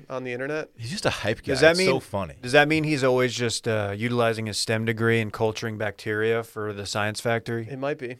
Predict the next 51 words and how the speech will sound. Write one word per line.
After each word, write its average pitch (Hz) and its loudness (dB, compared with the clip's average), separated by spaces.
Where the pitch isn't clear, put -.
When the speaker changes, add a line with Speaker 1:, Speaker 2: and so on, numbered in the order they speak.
Speaker 2:
Dude, 98 -6
any 127 -6
chance 123 -2
to 113 -2
wear 104 0
that, 92 0
like, 85 -14
burnt 95 -4
orange 92 -6
leather 90 -4
coat? 85 -6
Speaker 3:
That's 185 8
a 240 8
Speaker 2:
Light 196 2
Speaker 3:
dope 220 12
Speaker 2:
brown. - 0
Speaker 3:
coat. 143 12
I'll 147 12
Speaker 2:
It - -2
Speaker 3:
give 160 4
you 147 4
Speaker 2:
is. 135 4
Speaker 3:
that. 113 8
Speaker 1:
Yeah, 92 -2
Speaker 2:
Yeah. 254 10
Speaker 1:
but 220 6
is 202 2
it 226 -2
dope 175 6
when 226 6
it's - 0
a 269 -2
hundred 180 0
five 156 2
degrees 139 -4
outside 180 0
and 175 -2
you're 151 -4
Speaker 2:
Dude, 151 0
Speaker 1:
getting 135 2
your 143 2
Speaker 2:
he's - 0
Speaker 1:
ass 143 2
kicked 180 -2
by 151 2
L 143 2
S 147 -2
U? 156 -4
Speaker 2:
He's 131 -10
McConaughey, 143 -6
dude. 123 -6